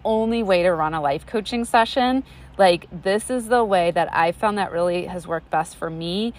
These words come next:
while also implementing the P C C level of coaching, um, that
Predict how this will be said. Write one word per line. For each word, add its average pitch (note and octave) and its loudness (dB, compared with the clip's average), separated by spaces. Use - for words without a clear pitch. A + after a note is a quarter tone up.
while F3 6
also F3 4
implementing D#3 -4
the D3+ -4
P - -12
C - -12
C - -10
level D3 2
of E3 -2
coaching, D3+ -6
um, D3 -4
that D#3 2